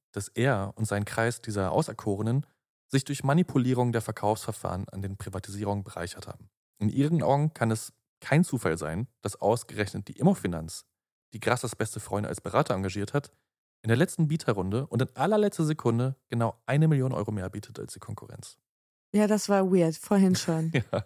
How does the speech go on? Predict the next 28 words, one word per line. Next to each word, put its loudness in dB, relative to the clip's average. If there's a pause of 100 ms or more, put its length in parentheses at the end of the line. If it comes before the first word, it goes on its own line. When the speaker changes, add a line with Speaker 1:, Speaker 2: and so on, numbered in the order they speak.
(160)
Speaker 2:
Weil, 2
weil 4
du 4
hast 4
es 0
ja 4
gerade 2
auch 2
nochmal 6
wiederholt, 2 (160)
die 4
Angebote, 4
die 0
abgegeben 2
worden 2
sind, 0
waren 0
ja -2
geheim. -4 (240)
Speaker 1:
Mhm. 0 (600)
Eigentlich, -4 (200)
ja. -6 (500)
Und -2
so 4
stellt -4
jetzt -2
Gabriela 2
Moser, 2